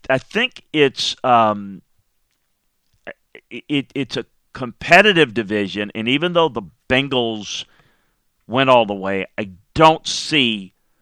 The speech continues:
the A F C representative coming out of this division. I still think the Bengals are in really good position to win it. I think that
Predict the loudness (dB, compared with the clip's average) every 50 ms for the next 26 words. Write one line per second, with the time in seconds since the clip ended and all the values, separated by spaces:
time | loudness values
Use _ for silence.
0 | _ _ _ _ _ _ _ _ _ _ -10 -6 -2 2 4 4 4 2 0 -4
1 | -4 -2 0 -2 -2 -2 -4 -4 -4 -4 -4 -4 -6 -8 -8 -6 -6 -4 -4 -4
2 | -6 -6 -6 -8 -10 -12 -14 -14 -16 -18 -18 -18 -18 -18 -20 -20 _ _ _ _
3 | _ -20 _ _ _ _ _ _ _ _ _ _ _ _ -20 _ -14 -14 -4 0
4 | 0 0 2 0 -2 -2 -2 -4 -6 -4 -2 -4 -2 -2 -4 -4 -4 -6 -6 -6
5 | -6 -6 -6 -8 -10 -4 -2 0 2 2 2 2 0 -2 -2 -8 -6 -6 -6 -6
6 | -6 -6 -8 -8 -8 -8 -8 -8 -8 -10 -10 -12 -20 _ _ _ _ _ _ _
7 | _ _ _ _ _ _ _ _ _ _ -2 -2 -2 -2 -4 -4 -4 -4 -2 0
8 | 0 0 -2 -4